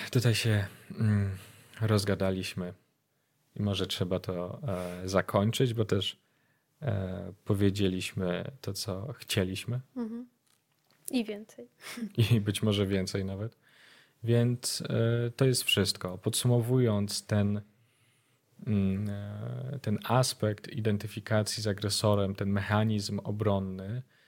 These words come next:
Speaker 1: to jest bardzo ciekawe zjawisko, które ma dużo większą użyteczność niż tylko analiza zachowań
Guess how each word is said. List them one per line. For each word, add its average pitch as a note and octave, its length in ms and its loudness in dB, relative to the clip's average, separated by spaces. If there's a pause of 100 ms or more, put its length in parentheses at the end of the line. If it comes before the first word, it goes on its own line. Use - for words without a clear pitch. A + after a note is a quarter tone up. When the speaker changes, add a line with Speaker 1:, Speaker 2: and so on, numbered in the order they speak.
(220)
Speaker 1:
to A#2+ 100 0
jest A2+ 260 0
bardzo A#2 360 6
ciekawe G#2+ 380 2
zjawisko, G#2 720 0
które A2 380 0
ma G#2+ 460 0 (140)
dużo A#2 300 4
większą G#2 460 2
użyteczność G#2+ 1000 -2
niż G#2 360 0 (160)
tylko G2 580 0 (320)
analiza G2+ 760 2 (280)
zachowań G2 680 0